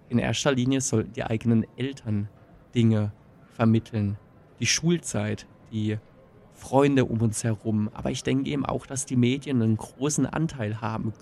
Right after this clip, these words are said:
können daran. Und das finde ich überhaupt nichts Schlechtes. Ich finde es doch schön, eine Geschichte zu hören und durch diese Geschichte das eigene Leben zu reflektieren und vor allem auch neue Blickwinkel kennenzulernen. Ich glaub,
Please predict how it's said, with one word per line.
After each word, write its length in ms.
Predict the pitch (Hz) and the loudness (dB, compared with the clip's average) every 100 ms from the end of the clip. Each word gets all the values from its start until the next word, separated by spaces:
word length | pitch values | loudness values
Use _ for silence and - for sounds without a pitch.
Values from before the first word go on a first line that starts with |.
| - | -8
können 300 | 113 107 104 - - - - _ | -6 -4 -8 -12 -20 -20 -20 _
daran. 580 | 113 113 110 131 123 - 123 | -4 -4 -6 -6 -6 -6 -6
Und 80 | |
das 120 | 123 - | -4 2
finde 200 | 185 208 | 2 2
ich 80 | |
überhaupt 240 | 147 139 - | 2 0 0
nichts 220 | - - | -6 -4
Schlechtes. 500 | 147 220 - 120 - | -4 -6 -6 -12 -10
Ich 140 | 170 | -8
finde 180 | - 160 | -4 -4
es 80 | 160 | -4
doch 140 | 143 | -6
schön, 400 | - 160 190 131 - - - - | -2 0 0 -2 -6 -16 -20 -2
eine 120 | 131 | -2
Geschichte 520 | 131 120 170 175 - 123 | 0 0 2 0 -2 -4
zu 240 | - 120 | 0 2
hören 320 | 113 120 151 | 2 0 -4
und 320 | - 113 - - | 0 0 0 -6
durch 160 | 123 113 | -4 -2
diese 260 | 123 117 127 | -2 -2 -2
Geschichte 680 | 135 - 120 - 139 143 - - - | -2 -2 -2 -4 -8 -8 -14 -20 -14
das 120 | - - | -12 -4
eigene 460 | 113 113 123 127 151 123 | -2 2 0 0 -6 0
Leben 300 | 113 120 131 | 0 0 -2
zu 140 | 143 | -4
reflektieren 760 | 135 123 123 - - 147 156 120 | -2 -2 -4 -6 -6 -4 -2 -2
und 220 | 113 - | -2 -2
vor 160 | - | 0
allem 220 | 120 123 127 | 2 2 2
auch 300 | 127 - - | -2 -2 0
neue 300 | 117 117 117 - _ - | 2 2 -2 -14 _ 0
Blickwinkel 680 | 151 - - 107 104 104 | 0 0 -4 -2 -2 -6
kennenzulernen. 680 | - 107 110 - 113 104 104 | -6 -2 -2 0 0 0 -2
Ich 160 | 110 - | -4 -4
glaub, 200 | 107 | -6